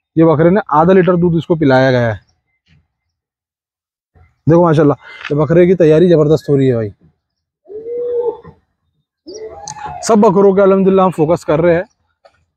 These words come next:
हम अपने हिसाब से सब चला रहे हैं। भाई ये शाम के समय हमारा जो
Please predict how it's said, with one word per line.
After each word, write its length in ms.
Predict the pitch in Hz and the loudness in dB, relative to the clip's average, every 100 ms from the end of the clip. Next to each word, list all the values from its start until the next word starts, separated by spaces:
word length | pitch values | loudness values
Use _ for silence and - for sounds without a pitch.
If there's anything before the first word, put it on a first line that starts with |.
| _ _ _ _ | _ _ _ _
हम 180 | 139 151 147 339 _ - | -2 0 -2 -12 _ -16
अपने 180 | 143 175 | -6 0
हिसाब 260 | 165 139 151 | 0 2 0
से 120 | 180 | 0
सब 240 | 165 175 156 | 0 -2 0
चला 260 | 156 147 | 2 2
रहे 140 | 156 160 | 4 2
हैं। 200 | 165 - - _ _ - - - _ _ _ - _ _ _ - - - - | -2 -10 -20 _ _ -14 -14 -16 _ _ _ -20 _ _ _ -20 -20 -20 -6
भाई 160 | 156 | 2
ये 100 | 185 | 2
शाम 340 | 175 170 180 190 | 2 2 2 2
के 80 | 185 | 0
समय 240 | 185 180 | 0 0
हमारा 300 | 175 170 170 | 0 2 2
जो 180 | 170 175 | 2 2